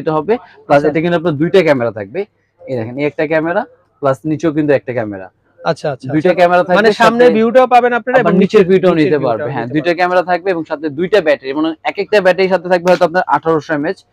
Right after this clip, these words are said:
Speaker 1: আঠারোশো এমএএইচ এর এক একটা ব্যাটারি দিয়ে আপনি ফ্লাই করতে পারবেন এটা আঠারো থেকে বিশ মিনিট।
Speaker 2: একটু ব্যাটারিটা দেখি আমরা আরেকবার।
Speaker 1: এই যে,
Speaker 2: আচ্ছা।
Speaker 1: আঠারো থেকে বিশ মিনিট কিন্তু এক একটা ব্যাটারি দিয়ে আপনি ফ্লাই করতে পারবেন। যেহেতু
Speaker 2: আচ্ছা,
Speaker 1: আপনার
Speaker 2: আচ্ছা।
Speaker 1: দুইটা ব্যাটারি দেওয়া আছে, ত্রিশ মিনিট প্লাস চালাতে পারবেন এই
Speaker 2: আচ্ছা,
Speaker 1: ড্রোনটা।
Speaker 2: মানে থার্টি ফাইভ মিনিটস,
Speaker 1: থার্টি ফাইভ
Speaker 2: ফর্টি
Speaker 1: মিনিট, একদম ইজি, দুইটা
Speaker 2: আচ্ছা,
Speaker 1: ব্যাটারি দিয়ে
Speaker 2: আচ্ছা।
Speaker 1: চালানো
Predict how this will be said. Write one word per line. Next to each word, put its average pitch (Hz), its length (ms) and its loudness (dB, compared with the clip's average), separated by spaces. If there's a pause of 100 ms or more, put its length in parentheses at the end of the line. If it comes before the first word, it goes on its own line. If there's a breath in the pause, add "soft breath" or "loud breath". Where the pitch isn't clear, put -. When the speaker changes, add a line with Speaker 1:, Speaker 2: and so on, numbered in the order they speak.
(500 soft breath)
Speaker 1:
আঠারোশো 175 300 4
এমএএইচ 180 240 -2
এর 190 60 2 (140)
এক 147 140 -4
একটা 185 240 -4
ব্যাটারি 160 220 0
দিয়ে 165 120 0
আপনি 160 120 -4 (100)
ফ্লাই 151 220 2
করতে 156 260 -4
পারবেন 160 280 0
এটা 165 120 -2 (120)
আঠারো 143 300 -2
থেকে 151 140 -4 (100)
বিশ 139 120 -4 (100)
মিনিট। 101 220 -12 (180)
Speaker 2:
একটু 208 160 -10
ব্যাটারিটা 196 320 -2
দেখি 185 180 -8
আমরা 180 160 -6
আরেকবার। 165 240 -4
Speaker 1:
এই 107 80 -6
যে, 95 60 -8 (840 soft breath)
Speaker 2:
আচ্ছা। 147 240 0
Speaker 1:
আঠারো 175 100 2 (120)
থেকে 185 160 0 (140)
বিশ 156 180 0
মিনিট 170 240 -2
কিন্তু 175 160 -4 (100)
এক 135 140 -6
একটা 170 160 -2 (120)
ব্যাটারি 147 260 2
দিয়ে 151 140 2
আপনি 165 120 -6 (140)
ফ্লাই 131 220 0
করতে 127 240 -6
পারবেন। 113 240 -4
যেহেতু 135 140 -4
Speaker 2:
আচ্ছা, 147 100 -4
Speaker 1:
আপনার 160 140 -4
Speaker 2:
আচ্ছা। 139 80 -6
Speaker 1:
দুইটা 147 240 -2
ব্যাটারি 160 300 0
দেওয়া 160 180 2
আছে, 160 120 -2 (100)
ত্রিশ 151 280 -8
মিনিট 151 240 -4
প্লাস 131 180 -2 (120)
চালাতে 131 340 0
পারবেন 107 260 -4
এই 170 60 -4
Speaker 2:
আচ্ছা, 107 140 -6
Speaker 1:
ড্রোনটা। 175 160 -4
Speaker 2:
মানে 190 120 -6 (100)
থার্টি 190 260 -2
ফাইভ 175 200 -2
মিনিটস, 185 160 -8
Speaker 1:
থার্টি 151 140 -4
ফাইভ 175 120 2
Speaker 2:
ফর্টি 151 180 2
Speaker 1:
মিনিট, 185 160 -2
একদম 139 300 0
ইজি, 135 80 0
দুইটা 160 220 -8
Speaker 2:
আচ্ছা, 139 180 -2
Speaker 1:
ব্যাটারি 131 220 -2
দিয়ে 123 100 -4
Speaker 2:
আচ্ছা। 135 60 -2
Speaker 1:
চালানো 120 220 -4